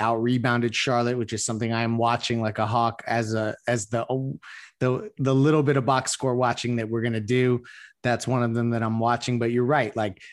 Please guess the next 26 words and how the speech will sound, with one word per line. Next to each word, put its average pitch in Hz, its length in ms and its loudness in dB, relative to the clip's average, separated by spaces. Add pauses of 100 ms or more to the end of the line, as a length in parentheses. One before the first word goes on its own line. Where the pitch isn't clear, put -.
(180)
Bam 131 320 2
got 127 240 0
to - 100 -4
his 120 220 0
stuff 117 340 0
and 104 100 -4
he 117 120 -2
looked 120 320 -2
really 123 340 2
good. 110 260 -2
He 110 120 -2
looked 113 240 -4
aggressive 117 560 0
when 123 100 2
he 120 80 2
needed 117 300 0
to 120 100 2
be 113 220 0
aggressive. 110 500 -2
Jimmy 127 300 0
got 123 240 0
to - 120 -8
the 113 120 -4
line 120 500 0
when 113 100 -2
initially 120 680 0